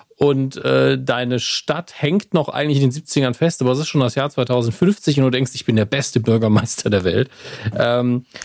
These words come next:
deswegen, da war ich nie sehr gut, aber ich hab das immer sehr gern gespielt. Und, äh, du hast mich ja jetzt kurzzeitig, was aktuelle Sachen angeht,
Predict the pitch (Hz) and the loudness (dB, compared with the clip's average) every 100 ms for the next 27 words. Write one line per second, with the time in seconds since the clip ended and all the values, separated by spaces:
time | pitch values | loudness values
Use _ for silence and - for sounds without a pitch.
0 | - - 113 123 123 254 196 131 180 170 | -2 -2 2 2 4 4 2 2 2 4
1 | 196 151 127 170 294 - _ - - _ | 4 4 2 2 2 0 _ -20 -20 _
2 | 131 156 175 - - - 143 151 147 139 | -2 0 0 -2 -6 -10 -6 0 2 2
3 | 143 131 120 - 110 104 - 110 113 113 | 2 0 -2 0 2 2 2 4 4 2
4 | 113 110 139 196 - 180 160 143 147 - | 0 4 6 4 2 0 2 2 -2 -10
5 | - - 165 - - 143 147 151 - 113 | -10 -2 0 0 2 2 2 0 0 -2
6 | 117 - 135 131 165 131 - 120 123 120 | -2 -2 2 2 2 2 0 -2 0 0
7 | - | -2